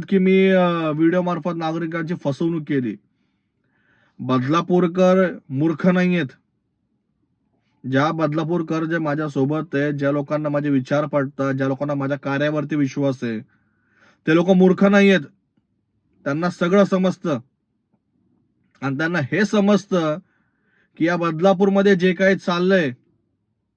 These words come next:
की "राजा का बेटा राजा ही बनेगा", ही संकल्पना मोडीच काढायची आहे. त्या कारणास्तव बदलापूरमधल्या मोठ्या प्रमाणात एक मोठी जनता आहे, ती मोठ्या संख्येने वैभव सदाफुलेसोबत ठामपणे उभी राहिली आणि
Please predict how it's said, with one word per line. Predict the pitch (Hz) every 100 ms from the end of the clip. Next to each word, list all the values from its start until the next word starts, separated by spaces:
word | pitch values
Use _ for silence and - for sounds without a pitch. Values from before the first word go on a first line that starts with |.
| _ _ _ _ _ _ _ _
की | 135
"राजा | 135 147 160 180
का | 180
बेटा | 175 170 180
राजा | 170 165 175
ही | 175
बनेगा", | 170 170 170 160 123 - _ _ _ _ 147
ही | 185
संकल्पना | 202 190 175 190 175 196
मोडीच | 175 160 185 220 -
काढायची | 202 190 185 147 175
आहे. | 170
त्या | 175 170
कारणास्तव | 170 156 165 180 175 190
बदलापूरमधल्या | 160 147 147 160 165 160 156 160 160
मोठ्या | 147 147 165 170
प्रमाणात | 170 151 156 156 156
एक | 156
मोठी | 143 139 151
जनता | 135 139 143 180
आहे, | 151 160 _ _ _ _ _ _ _ _ _ _ _ _ _
ती | 135
मोठ्या | 127 139 135 175
संख्येने | 170 165 151 170
वैभव | 151 135 147
सदाफुलेसोबत | 143 147 143 147 139 151 151
ठामपणे | - 127 143 147 151
उभी | 127 127 135
राहिली | 120 110 98 - _ _ -
आणि | 127